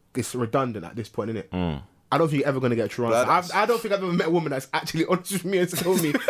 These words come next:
Speaker 1: who she really slept with. So I don't even ask you anymore.
Speaker 2: Nah,
Speaker 1: So
Speaker 2: bruv,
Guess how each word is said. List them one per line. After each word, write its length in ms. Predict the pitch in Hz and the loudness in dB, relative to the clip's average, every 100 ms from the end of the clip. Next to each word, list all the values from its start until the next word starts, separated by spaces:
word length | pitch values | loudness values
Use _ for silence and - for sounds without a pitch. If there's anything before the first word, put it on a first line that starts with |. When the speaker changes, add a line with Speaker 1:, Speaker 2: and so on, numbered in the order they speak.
| 605 - | 2 0
Speaker 1:
who 140 | 196 | -2
she 120 | 190 | 0
really 160 | 196 180 | 2 2
slept 200 | 170 180 | 2 2
with. 100 | 151 | 2
So 80 | 190 | 2
I 20 | |
don't 80 | 165 | 2
even 100 | 175 | 2
ask 240 | 285 - - | 2 0 2
you 80 | |
anymore. 300 | 175 147 110 - - | 2 2 -2 -6 -2
Speaker 2:
Nah, 280 | 92 104 95 | 2 4 4
Speaker 1:
So 120 | 110 | 4
Speaker 2:
bruv, 180 | 135 | 2